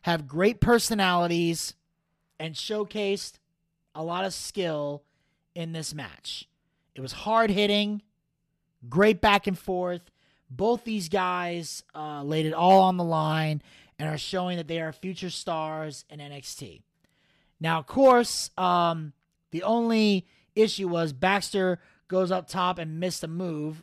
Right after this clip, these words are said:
um, which was kinda fucking stupid. But then Jones hit the back suplex into a Uranagi, gets the one, two, three, and the winner of the match,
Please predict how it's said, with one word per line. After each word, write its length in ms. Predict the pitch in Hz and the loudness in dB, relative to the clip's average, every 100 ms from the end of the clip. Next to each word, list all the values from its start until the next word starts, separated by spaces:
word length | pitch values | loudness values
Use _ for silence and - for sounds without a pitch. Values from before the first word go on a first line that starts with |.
| _ | _
um, 420 | 139 143 143 139 143 | -14 -12 -10 -10 -12
which 140 | 139 | -14
was 120 | 131 | -18
kinda 300 | - 151 147 | -14 -12 -12
fucking 300 | 135 147 131 | -12 -16 -14
stupid. 480 | - 143 135 135 147 _ _ _ _ - | -12 -10 -10 -12 -14 _ _ _ _ -12
But 100 | 156 | -2
then 200 | 180 180 | 0 0
Jones 280 | 147 202 185 | 0 0 0
hit 60 | |
the 80 | 185 | -4
back 260 | 143 190 180 | -2 -2 -2
suplex 500 | - 202 - 190 175 | -4 -6 -4 -6 -6
into 200 | 165 170 | -8 -6
a 40 | |
Uranagi, 920 | 165 175 170 170 190 196 147 143 143 - _ _ _ | -4 -4 -4 -4 -2 -2 -4 -6 -6 -10 _ _ _
gets 220 | 180 180 | 0 2
the 120 | - 185 | 0 0
one, 260 | 185 180 | 0 -2
two, 200 | - 180 | -2 -4
three, 540 | - 160 156 151 147 - _ - | -4 -6 -4 -2 -4 -8 _ -16
and 140 | 139 | -12
the 60 | 151 | -8
winner 160 | 160 165 | -4 -4
of 60 | |
the 60 | 160 | -4
match, 360 | 160 151 143 | -6 -6 -8